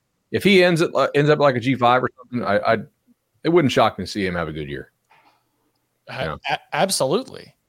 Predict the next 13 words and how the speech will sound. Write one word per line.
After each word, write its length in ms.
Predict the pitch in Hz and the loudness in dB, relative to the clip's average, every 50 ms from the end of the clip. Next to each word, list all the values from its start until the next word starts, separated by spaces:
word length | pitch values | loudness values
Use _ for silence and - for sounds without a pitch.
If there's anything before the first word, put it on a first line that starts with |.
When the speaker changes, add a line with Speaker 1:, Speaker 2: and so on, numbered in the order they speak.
| _ _ | _ _
Speaker 2:
You 100 | - 160 | -6 -2
put, 220 | 156 - 220 - - - | 0 0 0 0 -2 -8
you 140 | 220 220 | -12 -8
put 200 | 208 - 247 226 | 0 2 2 4
him, 480 | 202 214 214 208 202 190 185 185 175 - - _ _ _ _ _ | 4 4 4 6 4 4 2 0 -4 -8 -12 _ _ _ _ _
I 80 | 214 226 | 0 2
mean 220 | 247 247 233 208 - - - - - _ - | 4 4 2 0 -2 -10 -20 -20 -4 _ 4
Speaker 1:
Oh, 120 | 156 151 143 | 4 4 4
Dequan 400 | 151 147 - 185 190 185 156 - | 2 2 4 4 4 4 2 2
Finn 240 | - 165 160 143 | 2 2 2 2
from 140 | - 139 113 | 2 0 -2
Toledo 360 | - - 113 120 117 101 90 | 0 2 2 4 4 4 2
entered. 300 | 82 80 80 82 82 - | 2 -2 -4 -6 -8 -10